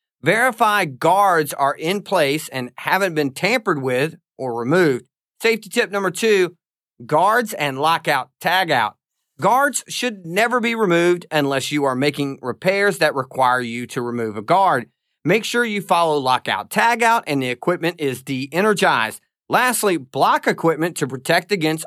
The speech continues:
unintentional startup due to stored energy.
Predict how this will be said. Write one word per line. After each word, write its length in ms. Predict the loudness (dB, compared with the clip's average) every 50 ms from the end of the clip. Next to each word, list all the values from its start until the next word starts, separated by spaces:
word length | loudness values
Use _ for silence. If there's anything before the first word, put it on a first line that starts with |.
| 0
unintentional 600 | 0 2 2 2 0 0 -2 -4 -2 -2 -4 -4
startup 520 | -4 -4 0 2 2 2 2 2 0 -2 -4 _ _ _ _ _
due 220 | -2 0 2 2 0
to 480 | -2 -2 0 0 2 2 0 -2 -4 -6 _ _ _
stored 460 | -12 -6 -4 -2 -2 -2 -4 -2 0
energy. 540 | 2 2 4 2 2 2 0 -2 -2 -4